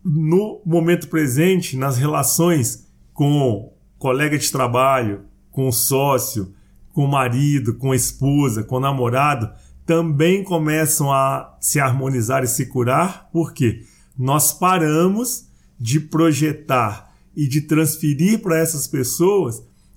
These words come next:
a responsabilidade de nos dar o amor que nós achamos que não recebemos e que nós recebemos. Recebemos o que nós merecíamos.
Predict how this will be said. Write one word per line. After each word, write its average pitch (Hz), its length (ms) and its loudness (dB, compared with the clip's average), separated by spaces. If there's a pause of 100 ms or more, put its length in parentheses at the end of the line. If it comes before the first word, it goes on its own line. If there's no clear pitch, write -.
a 139 60 -2
responsabilidade 151 1040 0
de 160 160 -4
nos 165 240 0
dar 127 460 -2
o 139 120 0
amor 151 680 0 (260)
que 165 100 -2
nós 156 220 2
achamos 160 500 0
que 175 140 -2
não 165 240 2
recebemos 135 840 0 (200)
e 131 100 -2
que 151 140 0
nós 139 300 2
recebemos. 127 760 -2 (360)
Recebemos 143 680 0
o 175 60 -4
que 175 100 -2
nós 160 320 0
merecíamos. 160 1000 0